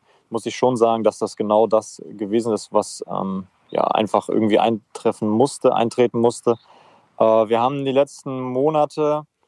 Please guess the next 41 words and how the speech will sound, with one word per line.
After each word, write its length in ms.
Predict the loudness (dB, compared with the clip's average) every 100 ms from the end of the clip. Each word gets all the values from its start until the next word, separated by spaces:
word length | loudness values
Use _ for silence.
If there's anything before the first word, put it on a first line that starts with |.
| _ _ _
mit, 320 | -14 -8 -8 -8
so 340 | 0 2 2
wie 180 | 4 2 0
auch 380 | 0 2 2 0
gan-, 300 | 0 0 -4 -4
eigentlich 280 | -2 -2
die 120 | -2 0
gesamte 420 | 0 0 -2 -2
Gesellschaft, 800 | 2 4 2 2 0 0 -4 -20 _
äh, 680 | 0 0 0 0 0 0 -4 -4
immer 260 | 0 2 2
nur 320 | 4 4 2
von 160 | -2 -2
Kompromissen 800 | -2 -2 -2 -4 -4 -6 -6 -6 -2
gelebt. 480 | 2 2 0 -4 -14
Also 180 | -12 0
hier 140 | 2
musste 280 | 4 0 0
man 140 | 0 0
noch 120 | 0
einen 80 | 0
Kompromiss 520 | -2 -2 -4 -4 0
machen, 240 | -2 0
damit 220 | -2 -2 -2
man 120 | 0
das 200 | 0 0
und 100 | 0
das 180 | 0 -2
überhaupt 420 | -2 2 2 0
noch 140 | -6
machen 300 | -4 -6 -8
konnte. 340 | -6 -4 -4 -12 _ _ _ _ _ 0
Der 400 | 2 2 0 -2
Kompromiss 560 | -4 -6 -4 -4 -4 0
hier 220 | 2 2
an 100 | 2
der 80 | 2
nächsten 320 | 2 -2 -4
Stelle. 320 | 0 4 4
Und 180 | 0 0
so 380 | 4 4 4